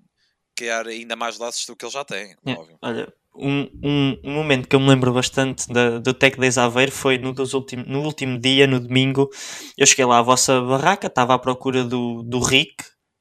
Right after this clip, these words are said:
Speaker 2: pensei, pronto, ele só
Speaker 1: Sim.
Speaker 2: pode estar nos Grow Up, não estava, e o Renato, o Renato Games,
Speaker 1: Sim, sim.
Speaker 2: ele veio ter comigo, "Então, o que é que estás aqui a fazer?" Eu, "Ah, vim aqui à procura do Rick."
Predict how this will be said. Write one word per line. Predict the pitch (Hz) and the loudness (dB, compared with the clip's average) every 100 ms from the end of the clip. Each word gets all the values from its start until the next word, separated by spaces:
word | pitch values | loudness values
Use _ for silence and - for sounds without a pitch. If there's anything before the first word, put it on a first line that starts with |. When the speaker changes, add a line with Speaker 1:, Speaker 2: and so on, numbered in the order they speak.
| - | -6
Speaker 2:
pensei, | 127 - | -6 -4
pronto, | - 117 113 | -2 -2 -2
ele | |
só | - | 0
Speaker 1:
Sim. | 113 | 4
Speaker 2:
pode | 123 | 4
estar | 131 | 6
nos | 131 127 | 4 4
Grow | 127 139 180 | 6 8 8
Up, | - | 6
não | 135 131 | 0 4
estava, | 143 156 160 170 - - - - | 6 6 6 -2 -6 -20 -20 -6
e | 147 | 2
o | 156 | 2
Renato, | 139 127 117 - _ 127 | 4 6 6 6 _ -8
o | |
Renato | 123 123 139 - 113 | -4 2 2 0 2
Games, | 123 143 175 - - - - | 4 4 2 -2 -2 -6 -12
Speaker 1:
Sim, | - 110 | -12 -10
sim. | 101 101 90 - - - | -10 -12 -12 -14 -14 0
Speaker 2:
ele | 139 | 2
veio | 143 151 | 4 4
ter | 139 | 2
comigo, | - 170 | 0 -8
"Então, | 170 - 196 | -6 -2 -2
o | 190 | -2
que | 185 | -2
é | |
que | 180 | 2
estás | 151 | 2
aqui | 143 - 139 | 2 0 -2
a | |
fazer?" | - 123 123 | -2 -2 -2
Eu, | 127 170 | 4 6
"Ah, | 185 | 6
vim | 131 143 | 4 2
aqui | 135 143 | 4 4
à | |
procura | 139 139 135 135 | 4 2 4 4
do | 131 131 | 4 4
Rick." | 175 175 | 4 0